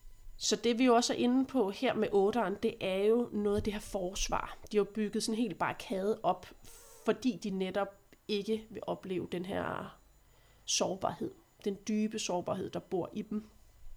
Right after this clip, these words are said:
Så, og det, der er sådan, det er, at otteren faktisk oftest føler sig såret og afvist af andre. Men det er ikke noget, de italesætter, fordi vi netop ikke viser den her vedkendelse og den her sårbarhed.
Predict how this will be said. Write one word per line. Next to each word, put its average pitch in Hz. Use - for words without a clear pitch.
Så, -
og 202
det, 240
der 240
er 202
sådan, 190
det -
er, 202
at -
otteren 226
faktisk -
oftest -
føler 185
sig 170
såret 165
og 180
afvist -
af -
andre. 170
Men 226
det 226
er 214
ikke 214
noget, 208
de 220
italesætter, 214
fordi 196
vi 190
netop 190
ikke 214
viser 254
den 143
her 175
vedkendelse 180
og 156
den 156
her 190
sårbarhed. -